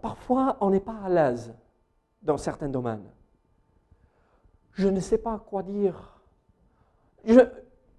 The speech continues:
aucune idée comment partager l'évangile. Mais moi, je vais vous dire ceci. On laisse de côté nos, qui nous sommes, notre personnalité. Même si on tremble devant, euh, cet objectif, on le laisse de côté et on obéit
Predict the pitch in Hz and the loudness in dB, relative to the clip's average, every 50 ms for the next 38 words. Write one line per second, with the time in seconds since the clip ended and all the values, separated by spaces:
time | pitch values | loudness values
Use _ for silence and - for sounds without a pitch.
0 | _ _ _ - - - - - - - 247 247 294 294 277 277 277 277 277 277 | _ _ _ -20 -20 -20 -20 2 4 4 6 8 8 8 8 8 6 4 4 2
1 | 247 240 233 220 233 208 - - 220 196 202 214 214 208 208 202 196 185 185 214 | 0 0 0 -2 -4 -6 -4 -4 -2 0 2 4 4 4 4 4 2 -2 -2 -2
2 | 226 220 185 139 - - _ _ _ _ _ - 202 214 240 294 320 285 277 233 | -2 -2 -2 -4 -8 -12 _ _ _ _ _ 2 4 4 6 6 4 4 2 2
3 | 247 233 233 240 196 220 214 214 - 202 202 - 277 247 - - - - - - | 2 2 2 4 6 6 6 6 6 2 2 2 0 -2 -2 -4 -8 -20 -8 0
4 | - 233 220 214 214 233 302 330 311 - - - 233 - 220 208 214 - 254 277 | 6 8 10 10 12 12 12 10 10 8 6 2 4 6 6 4 6 8 6 6
5 | 285 277 - - - 202 196 202 208 208 196 175 165 - - - - - - - | 6 4 0 0 6 10 12 12 12 12 12 12 12 8 -2 -4 -6 -10 -8 -10
6 | - - - - - - - 339 320 285 240 - - - - 226 247 285 269 220 | -8 -8 -10 -10 4 10 12 12 12 12 12 8 8 8 8 10 10 10 10 8
7 | 151 127 - - _ _ _ _ - - 233 302 - - 240 - - 226 - 240 | 4 0 -4 -10 _ _ _ _ 2 8 10 12 12 12 10 8 6 4 4 4
8 | 208 202 196 196 196 - 262 247 247 - - - - 254 330 370 339 - - 302 | 4 4 4 2 2 2 2 2 2 0 -4 8 10 12 12 12 12 10 8 8
9 | 294 277 247 247 240 233 - 143 139 277 277 294 330 359 349 330 294 240 240 208 | 8 12 12 12 12 12 12 10 8 12 12 12 12 12 12 12 12 12 12 12
10 | 226 233 240 247 240 226 214 214 208 208 208 - 240 214 226 240 226 190 214 202 | 12 12 12 12 10 10 10 12 12 12 12 12 10 12 12 12 12 12 12 12
11 | 202 - - 302 320 294 - - 170 - - - - - - 311 320 294 294 330 | 12 12 10 10 10 10 10 6 4 4 2 -6 0 6 8 12 12 12 12 12
12 | 359 330 - - 277 262 - 254 - 302 330 339 - - 233 240 233 - 254 240 | 12 12 12 12 8 8 8 6 6 6 6 6 6 6 6 6 8 10 10 10
13 | 233 247 - - 294 330 320 285 262 233 226 247 277 302 277 - | 10 10 8 10 10 12 12 12 10 8 8 8 6 6 4 2